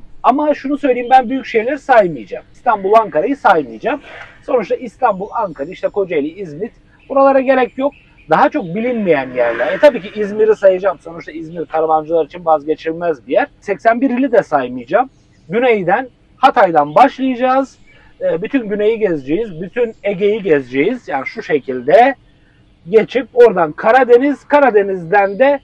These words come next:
İç Anadolu'da, e, ve Marmara'da mesela Bursa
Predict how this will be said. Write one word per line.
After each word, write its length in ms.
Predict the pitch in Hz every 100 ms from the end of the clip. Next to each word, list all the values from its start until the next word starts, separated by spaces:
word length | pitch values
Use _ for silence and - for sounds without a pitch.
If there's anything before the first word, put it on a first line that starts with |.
| _ _ - - _ _ _
İç 180 | - -
Anadolu'da, 800 | 190 160 151 143 139 143 359 247
e, 760 | - 170 - 185 175 160 170 190
ve 120 | 214
Marmara'da 720 | 208 208 156 139 139 226 - -
mesela 280 | 151 151 165
Bursa 360 | 151 - 220